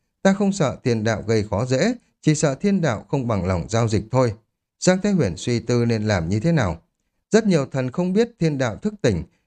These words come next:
bởi vì từ khi họ ra đời đến nay, đa số đều tiếp xúc với thời đại không thiên, do đó không biết thần giới có thiên đạo gì cả. Còn quân Thiên Đế quyết tâm thống nhất thần giới, sau khi Thiên Đế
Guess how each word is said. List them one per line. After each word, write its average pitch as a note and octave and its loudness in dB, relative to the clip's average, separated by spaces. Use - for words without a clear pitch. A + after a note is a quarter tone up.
bởi C3 2
vì C3 0
từ C3+ 0
khi F#3+ 0
họ D#3 -2
ra C3 -2
đời A#2+ 0
đến A2+ -2
nay, C3 0
đa F#3+ 4
số F3+ -2
đều C3+ 0
tiếp F3+ -2
xúc A3+ -2
với G#3+ -2
thời G#2 -2
đại G2+ 0
không B2+ -2
thiên, C#3 2
do D#3 2
đó B2 -2
không F#3 -2
biết F3+ 2
thần G#2 -2
giới A2 2
có F#3+ -4
thiên E3 0
đạo G#2 -2
gì F#2+ -2
cả. E2+ -2
Còn D#3 4
quân G3 2
Thiên G3 0
Đế B2+ 0
quyết G#3 -4
tâm A#2+ 0
thống A#2 0
nhất G#3 0
thần F2+ -2
giới, B2 0
sau G3 2
khi G#3 0
Thiên F#3+ 0
Đế G3+ 0